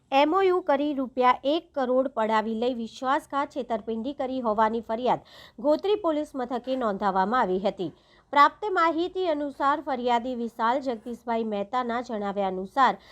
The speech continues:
ચાર આરોપી ભેગા મળી મોજી ગોત્રી સર્વે નંબર આઠસો પિસ્તાળીસ વાળી જમીનમાં પોતાનો હક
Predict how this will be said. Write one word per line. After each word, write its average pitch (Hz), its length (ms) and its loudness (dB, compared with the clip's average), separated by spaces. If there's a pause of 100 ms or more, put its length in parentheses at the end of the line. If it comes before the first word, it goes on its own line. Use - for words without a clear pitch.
(220)
ચાર 311 280 6
આરોપી 285 480 2
ભેગા 233 360 -2
મળી 226 280 -4
મોજી 220 360 -4
ગોત્રી 208 440 -4
સર્વે 262 360 -2
નંબર 247 380 0
આઠસો 214 320 -6
પિસ્તાળીસ 226 600 -4
વાળી 247 220 -2
જમીનમાં 226 560 -2 (340)
પોતાનો 359 440 4
હક 311 220 0